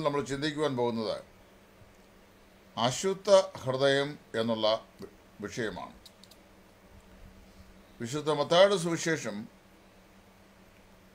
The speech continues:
പതിനഞ്ചാം അധ്യായത്തിൻ്റെ പതിനെട്ടാമത്തെ വാക്യത്തിൽ നമ്മുടെ വാഴ്ത്തപ്പെട്ട കർത്താവായ യേശു പറഞ്ഞത്, "പുറത്തുനിന്ന് അകത്തേക്ക്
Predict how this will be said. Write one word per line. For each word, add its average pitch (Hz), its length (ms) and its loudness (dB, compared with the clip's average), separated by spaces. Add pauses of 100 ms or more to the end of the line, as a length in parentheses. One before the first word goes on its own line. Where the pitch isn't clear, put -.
(200)
പതിനഞ്ചാം 180 680 2
അധ്യായത്തിൻ്റെ 151 580 0 (260)
പതിനെട്ടാമത്തെ 147 760 0
വാക്യത്തിൽ 110 400 0 (2000)
നമ്മുടെ 139 280 2
വാഴ്ത്തപ്പെട്ട 175 520 4
കർത്താവായ 165 520 4 (140)
യേശു 143 220 -4 (120)
പറഞ്ഞത്, 117 360 -2 (1800)
"പുറത്തുനിന്ന് 196 760 4 (1080)
അകത്തേക്ക് 190 560 2